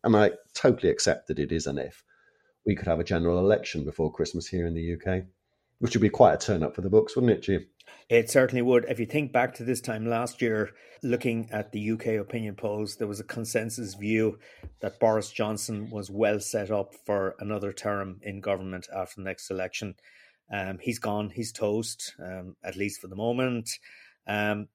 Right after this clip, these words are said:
Speaker 2: Liz Truss has taken over, and, um, it's, it's gone from bad to worse. So, yeah, I mean, there's, it's, it, you'd have to think that it's a crisis like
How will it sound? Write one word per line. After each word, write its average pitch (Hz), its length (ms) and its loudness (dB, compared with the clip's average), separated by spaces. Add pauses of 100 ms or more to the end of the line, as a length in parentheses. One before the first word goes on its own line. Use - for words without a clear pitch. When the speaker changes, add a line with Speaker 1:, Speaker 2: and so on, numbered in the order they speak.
Speaker 2:
Liz 110 240 -2
Truss 117 280 2
has 113 100 -10
taken 110 320 -2
over, 117 320 2
and, 107 340 -6
um, 104 440 0
it's, - 240 -16
it's - 340 -10
gone 113 320 0
from 110 480 -4
bad 113 240 2
to - 80 -8
worse. 117 460 4 (280)
So, 107 200 -2
yeah, 123 340 8
I - 20 2
mean, 110 200 0
there's, 107 380 -2 (380)
it's, 110 220 -6
it, - 300 -8
you'd 127 340 0
have 135 220 6
to - 80 -6
think 123 300 -2
that 110 120 -2
it's 107 160 -10
a - 40 -20
crisis 127 580 -2
like 107 260 0